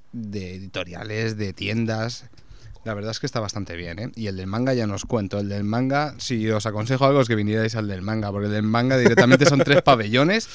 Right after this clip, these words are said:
Speaker 1: todo el mundo disfrazado.
Speaker 2: Eso sí que es friki.
Speaker 1: Pues sí, eso es muy friki, tío.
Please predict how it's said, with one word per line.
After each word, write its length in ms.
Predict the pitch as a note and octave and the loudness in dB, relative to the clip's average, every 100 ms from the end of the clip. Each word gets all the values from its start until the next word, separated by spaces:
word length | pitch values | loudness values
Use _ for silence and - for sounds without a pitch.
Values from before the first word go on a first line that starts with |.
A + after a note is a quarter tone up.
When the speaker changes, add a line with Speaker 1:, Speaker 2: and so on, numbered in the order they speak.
| - - - - | -18 -18 -6 4
Speaker 1:
todo 120 | D#3 | 8
el 60 | |
mundo 260 | C#3 C#3+ C3+ | 10 8 8
disfrazado. 640 | A#2+ A#2 G#2+ A2+ C#3 G#3 - - - - - - - - - - - - | 6 0 -2 4 4 4 0 -16 -20 -20 -20 -20 -20 -20 -20 -20 -20 -16
Speaker 2:
Eso 220 | - A2+ C#3 | -8 -4 -2
sí 120 | B2 | -2
que 60 | G#2+ | -4
es 60 | |
friki. 320 | - G2+ - | -8 -10 -8
Speaker 1:
Pues 140 | G#2+ - | -10 -4
sí, 100 | A#2 | 0
eso 180 | - D#3+ | 2 4
es 100 | E3 | 6
muy 160 | E3+ G#3+ | 8 6
friki, 440 | D#3 E3 D3 A2+ | 6 6 6 4
tío. 220 | B2+ D3 | 4 4